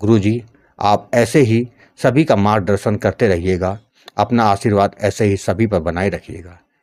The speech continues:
जय जय सीताराम। भाइयों बहनों, आपने देखा, नामुमकिन भी नाम जप से मुमकिन हो जाता है।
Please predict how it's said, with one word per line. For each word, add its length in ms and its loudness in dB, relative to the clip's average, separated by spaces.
जय 200 0
जय 200 4
सीताराम। 640 -4
भाइयों 380 2
बहनों, 280 0
आपने 260 2
देखा, 400 0
नामुमकिन 600 4
भी 280 2
नाम 300 2
जप 140 2
से 340 -4
मुमकिन 320 -2
हो 140 -2
जाता 300 -2
है। 260 -10